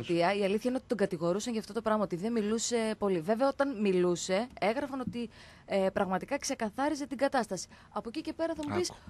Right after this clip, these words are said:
Speaker 1: πόσο αναγκαίο είναι να
Speaker 2: Ούτε
Speaker 1: μιλάει.
Speaker 2: Μαϊντανός μπορεί να είναι κάποιος,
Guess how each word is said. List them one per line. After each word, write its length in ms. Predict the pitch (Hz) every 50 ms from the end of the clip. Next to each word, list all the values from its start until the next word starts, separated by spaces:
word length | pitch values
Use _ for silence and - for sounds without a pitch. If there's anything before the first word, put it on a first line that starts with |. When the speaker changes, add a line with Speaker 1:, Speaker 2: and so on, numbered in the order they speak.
| - -
Speaker 1:
πόσο 240 | - 330 349 - 349
αναγκαίο 460 | 320 302 285 277 226 262 370 311 226
είναι 180 | 185 175 175 -
να 100 | 127 135
Speaker 2:
Ούτε 80 | 143 170 175 170 131
Speaker 1:
μιλάει. 120 | 117 117
Speaker 2:
Μαϊντανός 680 | 120 117 117 113 113 113 110 107 107 110 113 107 98 95
μπορεί 220 | 98 101 104 101
να 160 | 101 98 98
είναι 240 | 95 95 95 90 90 -
κάποιος, 500 | - 156 180 180 - 208 196 165 -